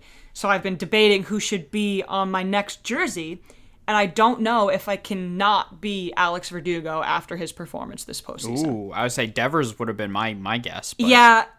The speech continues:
Speaker 1: it's a little obvious, you know? I'd, I'd love to
Speaker 2: Ah,
Speaker 1: have
Speaker 2: that's fair,
Speaker 1: a little bit
Speaker 2: that's
Speaker 1: more
Speaker 2: fair.
Speaker 1: of a niche pick. Even
Speaker 2: I had a
Speaker 1: though
Speaker 2: Juan
Speaker 1: Devers
Speaker 2: Lagares Mets jersey if you wanna go niche picks.
Speaker 1: That is a little too niche,
Speaker 2: <laughs>
Speaker 1: probably. <laughs> But yeah, the, it just,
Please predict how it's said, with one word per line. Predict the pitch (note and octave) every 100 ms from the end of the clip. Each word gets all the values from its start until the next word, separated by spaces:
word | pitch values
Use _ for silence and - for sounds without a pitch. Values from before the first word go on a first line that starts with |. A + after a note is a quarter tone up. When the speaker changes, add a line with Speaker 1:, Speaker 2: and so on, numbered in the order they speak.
| _
Speaker 1:
it's | F4 F4
a | F4+
little | D4+ F#4 F#4+
obvious, | A#3+ F#3+ E3+ D3+ E3+ - - -
you | A3
know? | A3+
I'd, | A#3 A3 G#3
I'd | G#3+
love | G#3+ A3 G#3+
to | A3+
Speaker 2:
Ah, |
Speaker 1:
have | C#3+
Speaker 2:
that's | G3 G3
fair, | - F#3+
Speaker 1:
a |
little | D#3 G#3+
bit | A3+
Speaker 2:
that's | G#3
Speaker 1:
more | G3+
Speaker 2:
fair. | G3+
Speaker 1:
of | G3
a |
niche | F#3+ G3 - -
pick. | - G3+ - -
Even | G#3
Speaker 2:
I | D3
had | G3
a | E3
Speaker 1:
though |
Speaker 2:
Juan | C#3+ D3+
Speaker 1:
Devers | C#3 B2
Speaker 2:
Lagares | C3 A#2+ -
Mets | B2 C3+
jersey | - A2+ G2+ G#2+
if | G#2
you | A#2
wanna | A2 G#2+
go | G#2
niche | G2 G#2 A2+ -
picks. | G#2 F2 -
Speaker 1:
That | - F3+ G3+ G3+
is | A#3 F3 -
a | G3+
little | G3+ A3
too | - C4+
niche, | B3 E3+ G#3 - C5+
Speaker 2:
<laughs> |
Speaker 1:
probably. | A#3+ A3+ G3 - A3 E3+ G#3 -
<laughs> | - - - D#3+ - C#3 - - - - - - - - - -
But | G3 E3
yeah, | E3 C#3+
the, | G3 G#3+
it | A3+
just, | A3+ A#3 -